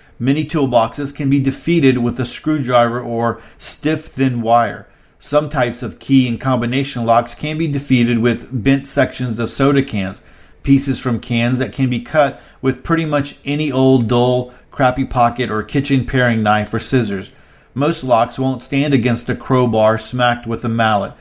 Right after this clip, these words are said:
Two wrenches, a file, or a hacksaw blade take little space and weight, and can remove either a lock or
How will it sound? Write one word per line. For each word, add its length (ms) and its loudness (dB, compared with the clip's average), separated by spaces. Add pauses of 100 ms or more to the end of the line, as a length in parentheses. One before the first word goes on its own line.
(360)
Two 220 4
wrenches, 600 -2
a 100 -6
file, 580 2
or 200 -4
a 60 -4
hacksaw 520 0
blade 300 2
take 240 -4
little 300 2
space 480 -2
and 200 0
weight, 300 0 (380)
and 240 2
can 240 2
remove 400 6
either 340 0
a 80 0
lock 460 0
or 320 0